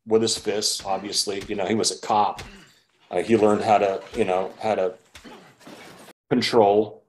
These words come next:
you know, the, the perps. I, what do you think about if I added some more theatrical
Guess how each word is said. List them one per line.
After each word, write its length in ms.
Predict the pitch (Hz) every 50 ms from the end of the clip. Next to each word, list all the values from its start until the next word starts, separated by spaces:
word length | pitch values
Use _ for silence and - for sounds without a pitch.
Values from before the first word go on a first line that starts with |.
| _
you 100 | - 113
know, 420 | 107 101 101 101 104 107 - - _ -
the, 380 | 117 107 107 107 104 - - - _ _ _ _ _ _ _ _ _ _ _ _ _ _ _ - - _ _ -
the 100 | - 113
perps. 640 | - - 120 117 113 - - - - - - - _ _ _ _ _ _ _ _ _ _ _ _ _ _ _ -
I, 140 | - 143 151
what 280 | 147 151 156 160 180 185
do 40 | 202
you 140 | 208 208 208
think 220 | - 196 185 165
about 420 | 175 156 156 151 147 135 - - -
if 180 | 139 131 127 -
I 300 | 135 131 135 131 131 123 123 -
added 400 | 135 131 135 139 135 127 110 -
some 460 | - - - 127 117 113 113 113 110 110 _ _ _ _ _ _ _ _ _ _ _ _ _ _ -
more 280 | 120 117 120 117 110
theatrical 840 | 110 - - 123 113 117 117 113 - - - - 95 82 76 -